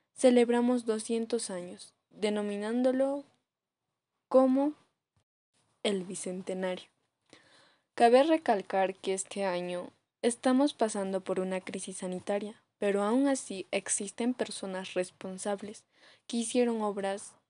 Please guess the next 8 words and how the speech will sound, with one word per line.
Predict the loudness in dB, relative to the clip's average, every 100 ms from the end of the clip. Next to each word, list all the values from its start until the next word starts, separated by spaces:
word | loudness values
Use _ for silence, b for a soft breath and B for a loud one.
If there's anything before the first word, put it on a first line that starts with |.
| -8
música, | -6 -4 -6 -10 -8 -8 -8 -8
pinturas, | -10 -8 -6 -4 -4 -6 -8
entre | -8 -6 -4 -4
otros, | -4 -4 -8 -6
para | -2 0 0
conmemorar | -2 -6 -6 -6 -6 -4
este | -6 -10 -8
año. | -4 -4 -6